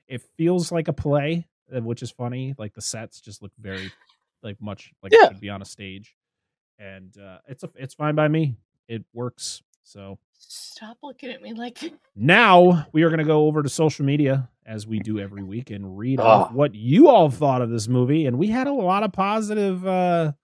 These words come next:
Speaker 1: responses to this movie, nothing too negative. So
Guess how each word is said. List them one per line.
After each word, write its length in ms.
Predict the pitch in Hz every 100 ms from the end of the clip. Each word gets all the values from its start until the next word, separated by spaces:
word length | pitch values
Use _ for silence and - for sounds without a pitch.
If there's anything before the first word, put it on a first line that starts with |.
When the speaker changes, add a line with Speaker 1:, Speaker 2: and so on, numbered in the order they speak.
| _ _ -
Speaker 1:
responses 840 | 143 - 160 190 - 104 90 -
to 100 | 117
this 180 | 101 98
movie, 260 | 107 92 92
nothing 600 | 101 110 147 135 120 110 _
too 140 | 135 117
negative. 460 | 104 131 90 78
So 380 | - 110 98 92